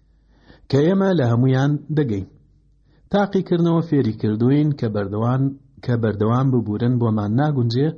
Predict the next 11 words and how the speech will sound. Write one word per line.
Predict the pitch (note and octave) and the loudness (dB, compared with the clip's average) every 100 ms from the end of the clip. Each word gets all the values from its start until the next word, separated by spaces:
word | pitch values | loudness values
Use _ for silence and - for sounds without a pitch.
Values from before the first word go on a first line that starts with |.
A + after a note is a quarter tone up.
| - - _ - | -10 -20 _ -2
تا | F3 E3+ | -2 0
توانای | D3 C3 C#3 C#3 | 0 0 2 2
ڕێژەی | A2+ G2 G#2+ C3+ | 0 -2 -2 -2
پاڵنەرەکان | C#3 G2+ G#2 G2 F#2+ B2 C3+ | -2 -2 -2 -6 -4 -2 -2
تەنانەت | A#2+ G#2 G#2 A#2 C#3 | -2 -4 -4 -2 0
بە | B2+ | -2
شێوەی | - A2 A2 G#2+ | -2 -4 -2 -2
لێک | B2+ C3+ | -2 0
نزیک | G#2+ G#2 G2+ | -2 -2 -4
هەڵسەنگێنین | B2+ C#3 C3+ B2 A2 G#2 G2+ | -4 -6 -2 -2 -2 -2 0
و | A#2+ | 2